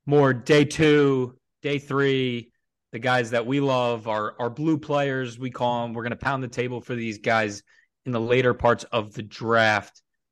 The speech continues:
Um, so you won't be hearing any lock first round picks in, in this My Guys, but these are some guys that we haven't really mentioned throughout our scouting process, but some guys that we really love on tape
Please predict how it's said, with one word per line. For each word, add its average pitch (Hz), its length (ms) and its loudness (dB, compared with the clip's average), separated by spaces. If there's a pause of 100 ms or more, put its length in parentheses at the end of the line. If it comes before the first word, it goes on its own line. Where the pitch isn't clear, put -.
Um, 92 500 -2
so - 160 -8
you 123 80 -2
won't 143 200 2
be 143 140 4
hearing 127 420 0
any 117 600 -4 (400)
lock 120 320 -4
first 143 320 -2
round 147 240 -2
picks - 480 -2 (160)
in, 151 140 -6
in 156 180 -2
this 165 180 0
My 151 220 2
Guys, 160 340 2 (420)
but 113 100 -10
these 135 180 0
are 139 40 -4
some 131 200 -6
guys 120 260 0
that 107 300 -4
we 113 100 -6
haven't 131 280 -4
really 135 240 -4
mentioned 123 440 -8
throughout 113 240 0
our 104 80 -4
scouting 113 440 -4
process, 110 460 -4
but 110 160 -20 (100)
some 117 180 -10
guys 107 220 2
that 104 100 -2
we 127 140 -2
really 135 340 0
love 127 400 0 (480)
on 110 180 -4
tape 127 400 -2